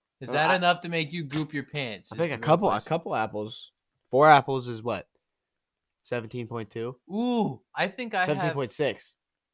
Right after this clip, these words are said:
Speaker 1: This isn't
Speaker 2: Yeah, se-,
Speaker 1: related
Speaker 2: seventeen point six grams
Speaker 1: whatsoever.
Speaker 2: if
Speaker 1: I
Speaker 2: you
Speaker 1: don't
Speaker 2: eat four apples.
Speaker 1: Okay.
Speaker 2: That's definitely enough to make you shit.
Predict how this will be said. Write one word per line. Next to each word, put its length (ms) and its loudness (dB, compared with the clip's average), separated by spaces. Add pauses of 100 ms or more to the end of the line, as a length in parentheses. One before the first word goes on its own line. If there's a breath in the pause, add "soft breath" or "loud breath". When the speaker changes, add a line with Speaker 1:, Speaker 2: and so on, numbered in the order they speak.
(720)
Speaker 1:
This 240 -10
isn't 160 -2
Speaker 2:
Yeah, 180 4
se-, 80 -20
Speaker 1:
related 500 -4
Speaker 2:
seventeen 380 0
point 180 -2
six 200 -4
grams 320 -4
Speaker 1:
whatsoever. 160 -12
Speaker 2:
if 60 -10
Speaker 1:
I 20 -8
Speaker 2:
you 80 -4
Speaker 1:
don't 80 -2
Speaker 2:
eat 80 -8
four 160 -2
apples. 280 -6 (260)
Speaker 1:
Okay. 340 -10
Speaker 2:
That's 160 -2
definitely 220 4
enough 180 -2
to 80 -10
make 160 -10
you 60 -12
shit. 220 -12